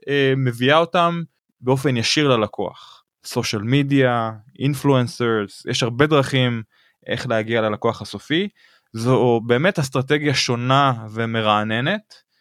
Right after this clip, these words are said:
אה, לא תמיד קלה יותר מה-, מהאסטרטגיה הרגילה של להיכנס לחנויות או לריטיילים. חייב להגיד, זה באמת תלוי כל מותג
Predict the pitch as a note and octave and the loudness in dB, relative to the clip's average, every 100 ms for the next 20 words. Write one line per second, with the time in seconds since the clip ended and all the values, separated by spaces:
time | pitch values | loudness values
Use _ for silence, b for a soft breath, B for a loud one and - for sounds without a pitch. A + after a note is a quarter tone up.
0 | _ _ A#2 A#2 A2+ A#2 B2+ F3 - F3+ | _ _ -6 -2 -2 2 2 2 0 0
1 | E3+ - D#3 C3+ C3+ C3 A#2 - A2+ G#2+ | 0 0 0 4 4 4 0 0 0 0
2 | G#2+ A2 G#2+ A2+ G#2+ - A2 B2 B2 A#2+ | -2 -2 0 0 0 -4 -4 -2 2 2
3 | A2+ A2 A2 A#2 A#2 A2+ A2 - A2 A#2 | 2 0 2 2 0 -4 -4 -4 -4 -6
4 | A2+ - G#2+ G#2+ A#2 A#2 G#2+ G2+ A2 C3+ | -6 -6 -4 0 0 0 -2 -2 -2 -2
5 | C#3 F#3+ B3+ _ _ _ _ - B2+ C3 | 0 -2 -4 _ _ _ _ -2 0 2
6 | C#3+ D#3+ D#3+ A#2 A2 A#2 C3+ C3 A2+ A#2 | 0 -2 -2 -2 0 0 0 0 0 2
7 | B2+ B2+ A2 G2+ _ _ - C#3 C3+ B2+ | 4 4 2 -4 _ _ -4 0 0 0
8 | A2+ C3+ C3 | 0 2 2